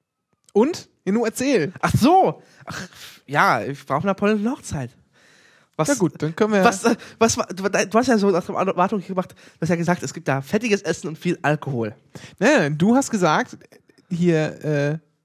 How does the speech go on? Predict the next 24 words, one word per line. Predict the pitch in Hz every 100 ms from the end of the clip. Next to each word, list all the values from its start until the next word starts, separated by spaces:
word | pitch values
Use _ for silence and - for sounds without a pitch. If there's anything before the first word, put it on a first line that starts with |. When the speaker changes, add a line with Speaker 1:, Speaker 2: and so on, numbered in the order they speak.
| _ _ _ _ _ -
Speaker 1:
Essen | 226 - 302 330 - _
und | 202 208 -
Alkohol. | 240 - 170 135 139 247
Speaker 2:
Genau. | 269 170 104 _ _ _ _ _ _ -
Speaker 1:
Aber | 165 165
das | 170
ist | 170 185
ja | 220
nur | 185 180
die | 170
halbe | 190 262 156
Wahrheit, | 135 139 151
Speaker 2:
Du | 160
Speaker 1:
weil | 165
Speaker 2:
hast |
Speaker 1:
es | 165
gibt | 180
Speaker 2:
gesagt | 170 151
Speaker 1:
ja | -
fettiges | - 254 277 202 175
Essen | - 165 180
und | 185 170 -
hochprozentigen | 262 - 165 143 139 131
Alkohol. | 85 123 - 147